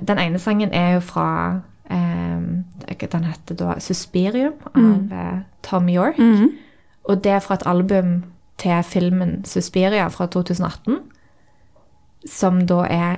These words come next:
Speaker 1: en, eh, en nyinnspilling av, eller en, en nytolkning av en s-, kjent skrekkfilm fra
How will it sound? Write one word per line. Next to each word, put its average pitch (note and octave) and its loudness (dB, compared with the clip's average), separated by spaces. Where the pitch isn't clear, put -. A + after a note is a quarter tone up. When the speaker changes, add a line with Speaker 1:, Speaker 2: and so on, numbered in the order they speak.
Speaker 1:
en, F3 0
eh, B1 -4
en - -8
nyinnspilling F#3 0
av, D#3+ -2
eller F3 -2
en, F3 -4
en F#3 -4
nytolkning B3 -2
av F#3+ 0
en F#3+ 0
s-, - -10
kjent F3+ -4
skrekkfilm F#3 -6
fra F3 -6